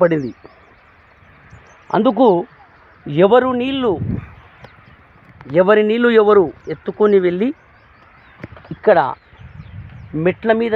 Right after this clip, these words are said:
నుంచి ఎక్కి అభిషేకం చేస్తే బాగుంటుందని ఒక మూడు సంవత్సరాల కిందట అనుకున్నాము. కానీ అది ఈరోజు రథసప్తమి సందర్భంగా మాఘ మాసంలో ఇక్కడ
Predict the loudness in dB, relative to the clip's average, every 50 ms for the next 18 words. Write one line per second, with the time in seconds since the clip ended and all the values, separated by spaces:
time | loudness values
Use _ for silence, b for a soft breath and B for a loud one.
0 | -2 -2 -4 -6 -6 -6 -6 -6 -6 -8 -12 -18 -20 -20 -20 -20 -20 -20 -20 -18
1 | -16 -18 -18 -12 -10 -8 -6 -6 -6 -8 -10 -16 -20 -20 -10 -8 -8 -8 -8 -8
2 | -4 -4 -2 -2 -2 -6 -6 -6 -8 -8 -6 -4 -6 -6 -2 0 0 0 0 -2
3 | -8 -10 -8 -8 -6 -4 -4 -4 -4 -6 -8 -10 -14 -16 -16 -18 -18 -18 -18 -18
4 | -18 -18 -20 -20 -20 -20 _ -20 -20 _ -20 _ -20 -20 -20 -20 _ -20 -20 -20
5 | -20 -20 -20 -18 -16 -16 -16 -18 -18 -20 -16 -14 -14 -6 -6 -4 -2 2 2 2
6 | 2 0 -2 -2 -2 -2 0 0 0 0 0 -4 -6 -2 0 0 0 0 -2 -4
7 | -4 -2 -2 -2 -2 -4 -6 -8 -8 -12 -18 -20 -20 -16 -14 -14 -6 -2 -2 2
8 | 2 2 2 2 -2 -4 -8 _ _ -20 -20 _ -20 -16 -16 -14 -12 -4 -4 -2
9 | 0 0 0 0 0 -2 -6 -10 -18 -20 -12 -6 -2 2 4 4 4 4 2 0
10 | -2 -2 -4 -6 -4 -4 -4 -2 0 0 0 2 2 0 0 0 -2 -4 0 0
11 | 0 0 0 -2 -2 0 0 0 0 0 0 -2 -2 0 0 0 0 2 0 0
12 | 0 -2 -4 0 2 2 2 2 0 -6 -10 -18 -20 -20 -20 -20 -18 -18 -18 -16
13 | -16 -16 -16 -18 -18 -20 -20 -20 -20 -20 -14 -12 -10 -2 0 2 4